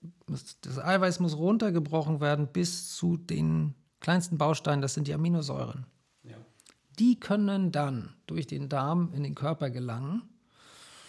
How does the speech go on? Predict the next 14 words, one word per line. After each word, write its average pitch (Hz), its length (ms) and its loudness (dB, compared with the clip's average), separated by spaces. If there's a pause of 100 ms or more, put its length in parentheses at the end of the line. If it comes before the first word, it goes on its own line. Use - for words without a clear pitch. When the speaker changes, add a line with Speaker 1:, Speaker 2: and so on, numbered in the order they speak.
(960)
Speaker 1:
Dann 180 240 4
gelangen 170 360 6
sie 175 300 0 (280)
aus 202 200 4
dem 185 160 2
Darm 165 280 4
in 160 100 4
die 151 100 4
Leber. 175 540 2 (160)
Die, 160 140 -6 (120)
alles, 214 520 2
alle 180 180 2
Nährstoffe 175 560 0
gehen 156 380 0